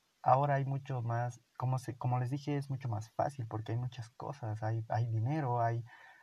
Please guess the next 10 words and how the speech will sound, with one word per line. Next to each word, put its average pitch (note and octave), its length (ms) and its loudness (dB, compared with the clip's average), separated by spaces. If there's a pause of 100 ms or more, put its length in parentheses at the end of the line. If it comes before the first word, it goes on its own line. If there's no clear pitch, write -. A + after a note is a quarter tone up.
(120)
hay A#2+ 520 0
herramientas A#2 640 0
de A2 80 -10
trabajo, A#2 640 4
como A2 260 -2
les G#2+ 200 0
dije, A#2+ 280 -4
para G2 180 -4
los G#2 140 -6
jugadores, A#2 640 -2